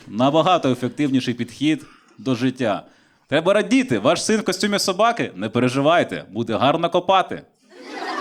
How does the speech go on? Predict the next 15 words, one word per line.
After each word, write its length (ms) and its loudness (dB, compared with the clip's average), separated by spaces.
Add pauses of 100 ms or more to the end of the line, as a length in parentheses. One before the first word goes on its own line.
(260)
Йому 260 4
ця 160 2
навичка 600 0
знадобиться 560 0
в 60 -2
майбутньому. 680 0 (360)
Турнікет? 800 0
Не 220 2
надо, 220 6
заживай, 320 2
як 100 0
на 80 0
собаки, 540 0
все 180 -4
хорошо. 460 0